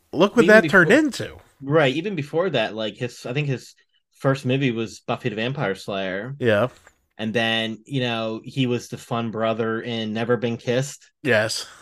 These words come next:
Speaker 2: Um, but yeah, then you have Scream. Scream, like, and I really didn't know David Arquette that well until Scream.
Speaker 1: Yeah, and then,
Speaker 2: And I,
Speaker 1: like,
Speaker 2: I just
Speaker 1: he did one, two, and three, stuck with it, and then he catapulted.
Speaker 2: Yeah,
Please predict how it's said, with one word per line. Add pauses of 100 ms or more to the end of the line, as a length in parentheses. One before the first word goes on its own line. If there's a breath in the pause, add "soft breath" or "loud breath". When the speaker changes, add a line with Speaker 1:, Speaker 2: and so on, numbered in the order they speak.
(140)
Speaker 2:
Um,
but
yeah,
then
you
have
Scream.
Scream,
like, (240 loud breath)
and
I
really
didn't
know
David
Arquette (240)
that
well
until
Scream.
Speaker 1:
Yeah, (140)
and
then,
Speaker 2:
And
I,
Speaker 1:
like,
Speaker 2:
I
just (140 loud breath)
Speaker 1:
he
did
one,
two,
and
three,
stuck
with
it,
and
then
he (140)
catapulted. (280 soft breath)
Speaker 2:
Yeah,